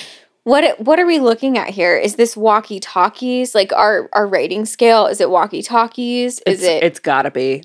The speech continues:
Speaker 2: That
Speaker 1: skeletons? Is it figs?
Speaker 2: Ugh.
Speaker 1: <laughs>
Speaker 2: That feels like
Speaker 1: College boys at a bar.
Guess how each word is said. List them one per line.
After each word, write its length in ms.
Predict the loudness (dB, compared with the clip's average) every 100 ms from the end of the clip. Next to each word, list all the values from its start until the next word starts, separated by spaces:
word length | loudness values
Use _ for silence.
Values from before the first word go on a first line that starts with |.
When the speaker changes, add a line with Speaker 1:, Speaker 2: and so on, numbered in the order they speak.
| -4
Speaker 2:
That 240 | -2 -2 -2
Speaker 1:
skeletons? 800 | 0 2 2 0 0 0 2 0
Is 140 | 0
it 160 | -2 -6
figs? 1000 | -12 0 2 4 2 0 -6 -8 -8 -10 _ _ _ _ _ _ _ _ _ _ _ -6
Speaker 2:
Ugh. 240 | -4 -4 -6 _ _ _ _
Speaker 1:
<laughs> 100 | -2 0 0 -2 -8 _ _ _ _ _ -10
Speaker 2:
That 260 | -2 -2 -2
feels 460 | -6 -2 -2 -4 -4
like 140 | -4
Speaker 1:
College 520 | 0 2 4 2 0 -2
boys 320 | 0 0 0
at 120 | 0
a 40 | 0
bar. 540 | 0 0 2 2 0